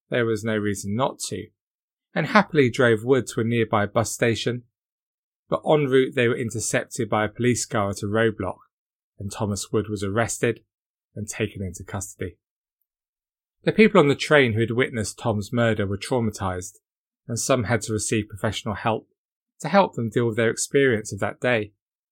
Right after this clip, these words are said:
And of course, Tom's family and those who had known him best were utterly distraught. His parents said,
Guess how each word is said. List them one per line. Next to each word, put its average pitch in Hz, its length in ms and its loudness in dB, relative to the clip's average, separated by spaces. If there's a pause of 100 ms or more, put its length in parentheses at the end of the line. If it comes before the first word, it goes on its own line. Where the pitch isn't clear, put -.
(760)
And 113 100 -6
of - 140 -10
course, - 560 -4 (460)
Tom's 120 280 -4
family 120 560 0
and 110 180 -6
those 110 320 0
who 110 80 -2
had 107 80 0
known 110 280 0
him 101 140 -4
best 117 500 -2 (320)
were 110 120 -4
utterly 107 320 -6
distraught. - 640 -6 (1120)
His 127 140 -8
parents 117 480 2
said, 101 280 -2